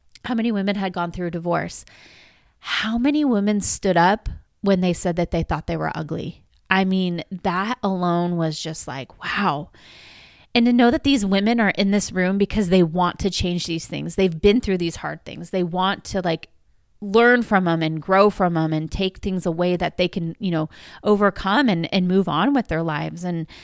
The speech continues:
you know, empower other women was just so, um, it's such an amazing experience. So my point in all this is to really, if, if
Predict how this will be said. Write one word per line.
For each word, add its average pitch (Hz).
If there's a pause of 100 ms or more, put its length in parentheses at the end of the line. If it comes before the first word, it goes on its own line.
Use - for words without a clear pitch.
(340)
you 202
know, 180
empower 214
other 196
women 160 (800)
was 202
just 185
so, 196
um, 160 (680)
it's 208
such -
an 208
amazing 170
experience. 117 (1120)
So 240
my 233
point 294
in 220
all 185
this 175
is 185 (120)
to 220
really, 247 (640)
if, 220 (160)
if 233